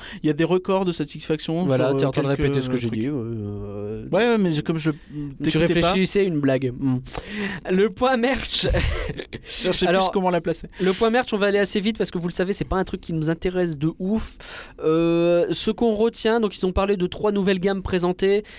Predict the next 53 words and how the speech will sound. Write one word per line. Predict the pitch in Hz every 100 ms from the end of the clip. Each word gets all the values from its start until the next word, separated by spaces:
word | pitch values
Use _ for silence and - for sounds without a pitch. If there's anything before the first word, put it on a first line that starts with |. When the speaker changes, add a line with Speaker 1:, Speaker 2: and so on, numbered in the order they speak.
| - -
Speaker 2:
On | 185 185
retient | 220 254
notamment | 240 208 214 233
une | 196 180
gamme | 170 220 226
liée | 196 190 233
au | 214
spectacle | - 226 226 233 - 175 156
du | 151
rythme | 160 240 226
de | 202
la | 190 190
Terre | 196 202 - - - - -
des | 175
Lions, | 170 185 233
donc, | 202 156 156
euh, | 156 147
à, | 131 151
euh, | 156 143 139 139 139 139 135 127 123 123 117 117
le | 151
spectacle | 139 156 170 156
qui | 151
sera | 151 151
dans | 143 131
le | 135
nouveau | 143 156
Frontierland | 151 170 175 160 151
Theater. | - 147 - 185 -
Speaker 1:
C'est | - 151
pas | -
le | 143 139
vrai | 123 135
nom | 135
du | 127
spectacle, | - 131 - 123
Speaker 2:
Euh, | 151 147
Speaker 1:
c'est | 139
Speaker 2:
je | 120
Speaker 1:
Le | 139
Speaker 2:
sais |
Speaker 1:
Roi | 139 143
Speaker 2:
pas. |
Speaker 1:
Lion, | 139 139
les | 143 131
rythmes | 123 -
de | 127
la | 127 117
Terre. | 160
Speaker 2:
Je | -
suis | 185
perdu, | 202 175 156
Speaker 1:
Ça |
marche | 156 156